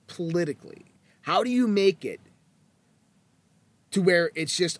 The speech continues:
almost impossible for them to win? Well, you can do that through various different means, but a release of information, of truth, of those types of things would definitely do it. And I think that that's what we're about to see. I think we're about to see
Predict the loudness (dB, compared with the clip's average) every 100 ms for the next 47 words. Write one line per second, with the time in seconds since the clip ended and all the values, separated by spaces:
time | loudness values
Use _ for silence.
0 | -8 -4 -2 -4 -4 -8 -8 -8 -4 -2
1 | -2 -6 -12 -20 _ _ _ -14 -12 -12
2 | -8 -4 -4 -4 -14 _ _ _ _ _
3 | _ _ -8 -6 -4 -4 -2 -2 -2 0
4 | -2 -2 -4 -6 -2 -2 -2 -4 -6 -8
5 | -8 -8 -6 -6 -8 -8 -8 -8 -8 -6
6 | -6 -6 -6 -8 -8 -8 -6 -6 -6 -6
7 | -8 -12 -14 -16 -10 -6 -6 -8 -12 -10
8 | -10 -8 -10 -10 -14 -8 -6 -6 -8 -12
9 | -18 -20 _ _ -8 -6 -4 -4 -6 -10
10 | -10 -12 -14 -14 -16 _ -20 -20 _ _
11 | _ _ _ -10 -6 -6 -2 -2 -2 -4
12 | -4 -4 -6 -6 -6 -8 -10 -12 -12 -10
13 | -10 -10 -8 -6 -6 -6 -10 -10 -10 -8
14 | -8 -10 -14